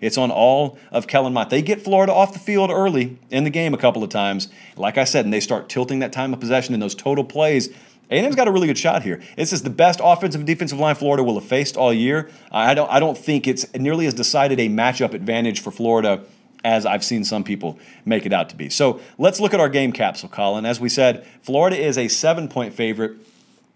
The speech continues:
Now, I've made a case for A and M here, but our model likes Florida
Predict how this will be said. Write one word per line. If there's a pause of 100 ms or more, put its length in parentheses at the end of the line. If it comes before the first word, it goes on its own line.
(120)
Now,
I've
made
a
case
for
A
and
M
here, (220)
but
our
model
likes
Florida